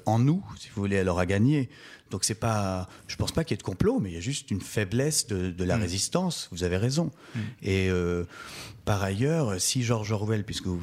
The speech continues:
Speaker 1: parliez de Big Mother, euh, si George Orwell revenait aujourd'hui, est-ce qu'il serait pas, euh, très, très étonné de voir, bon, d'abord, il serait content d'avoir eu raison, peut-être, <laughs> mais il serait étonné de voir que c'était pas un système totalitaire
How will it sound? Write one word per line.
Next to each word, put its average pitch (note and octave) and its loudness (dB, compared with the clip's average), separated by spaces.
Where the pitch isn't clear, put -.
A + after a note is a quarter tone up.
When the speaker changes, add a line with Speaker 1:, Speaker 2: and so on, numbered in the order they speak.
Speaker 1:
parliez F2 0
de E2 0
Big E2 -6
Mother, G#2 0
euh, - -4
si - 0
George F#2+ -2
Orwell G2 0
revenait G2 0
aujourd'hui, F#2+ -2
est-ce A#2+ -2
qu'il A2 -6
serait - -2
pas, A#2+ -4
euh, F2+ -4
très, - -2
très G2+ -2
étonné B2+ 2
de G2 -2
voir, F#2+ 0
bon, E2 -4
d'abord, F2 -4
il F2+ -6
serait - -2
content G2+ -2
d'avoir D#2+ 2
eu E2 2
raison, G#2 2
peut-être, C3 0
<laughs> - -16
mais A2 0
il - 0
serait C3+ 2
étonné D#3+ 2
de D3 -2
voir D3 0
que - -2
c'était A#2 -2
pas E3+ -4
un G#2 -2
système A2 0
totalitaire A#2 -2